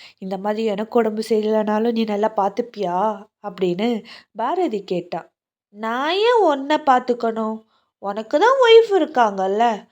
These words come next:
அவங்க உன்னை நல்லா பார்த்துப்பாங்க. அவங்கள என்ன நீ ஷோக்காகவா கல்யாணம் பண்ணின?" அப்படின்னு கேட்டா. "நான் இப்பதான் கெவினோட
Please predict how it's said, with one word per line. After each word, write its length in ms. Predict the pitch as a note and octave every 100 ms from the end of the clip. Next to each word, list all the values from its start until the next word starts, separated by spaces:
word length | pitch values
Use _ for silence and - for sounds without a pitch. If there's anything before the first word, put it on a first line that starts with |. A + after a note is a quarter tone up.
| _ _ _ _
அவங்க 400 | - G#3+ B3 C4+ D4
உன்னை 300 | C4 B3+ D4+ F#4
நல்லா 720 | B3+ B3 B3 A#3+ A#3+ A#3+ D4 -
பார்த்துப்பாங்க. 760 | C#4 C#4 C#4 C#4 - A3+ G3 F#3+ F3+ _ _ -
அவங்கள 260 | A3 A#3+ B3
என்ன 240 | B3 D#4 F#4
நீ 120 | E4+ -
ஷோக்காகவா 720 | C4+ D4+ D#4+ D#4 D4+ C#4+ C#4 B3+
கல்யாணம் 360 | C4 D4+ F#4
பண்ணின?" 360 | F#4 F4+ F4 C4+ G3 - _
அப்படின்னு 440 | - G3 F3+ F3+ A3
கேட்டா. 340 | A3+ G#3 - F#2 - _ _ _ - _ _ _ _ G3+
"நான் 240 | G3+ G#3+
இப்பதான் 580 | G#3+ - C4+ C4 D#4+ F4
கெவினோட 500 | - A#3+ D4 D#4+ C#4+